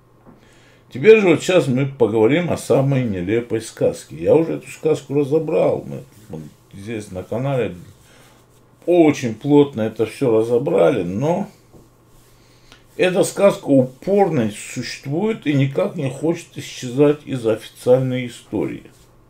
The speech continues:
Называется эта дурацкая сказка "История Китая".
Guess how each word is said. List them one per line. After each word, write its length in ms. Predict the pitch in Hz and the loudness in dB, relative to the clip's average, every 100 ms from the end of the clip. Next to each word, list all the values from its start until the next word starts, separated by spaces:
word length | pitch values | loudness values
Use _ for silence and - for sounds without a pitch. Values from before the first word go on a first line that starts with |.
| _ _ - _ _ _ _ _ - _ _ _ _ _ _ | _ _ -20 _ _ _ _ _ -20 _ _ _ _ _ _
Называется 720 | - 104 110 160 247 240 - | -4 -2 0 2 2 0 0
эта 200 | 117 107 | -2 -2
дурацкая 680 | 95 110 127 117 - - 117 | -6 -2 2 2 2 -2 -2
сказка 680 | - - 185 202 - 131 104 | -2 -2 -2 -2 -6 -6 -6
"История 540 | - - 139 127 120 | -8 -2 0 0 -2
Китая". 800 | 117 - - - 95 87 80 73 | -6 -14 -4 0 0 -2 -8 -10